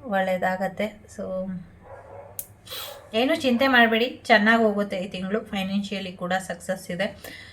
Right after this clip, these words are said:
So ಎಲ್ಲೋ ಒಂದ್ ಕಡೆ ನಿಮ್ಮನ್ನ, ಮ್, ನಿಮ್ಮ ಒಂದು, ಈ ಒಂದು ರಕ್ಷಾ ಕೋಟೆ ಒಳಗೆ ನೀವು ಚೆನ್ನಾಗಿದ್ದೀರಾ.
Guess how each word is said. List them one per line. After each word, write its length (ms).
So 120
ಎಲ್ಲೋ 280
ಒಂದ್ 240
ಕಡೆ 420
ನಿಮ್ಮನ್ನ, 800
ಮ್, 220
ನಿಮ್ಮ 380
ಒಂದು, 680
ಈ 160
ಒಂದು 380
ರಕ್ಷಾ 380
ಕೋಟೆ 320
ಒಳಗೆ 300
ನೀವು 440
ಚೆನ್ನಾಗಿದ್ದೀರಾ. 880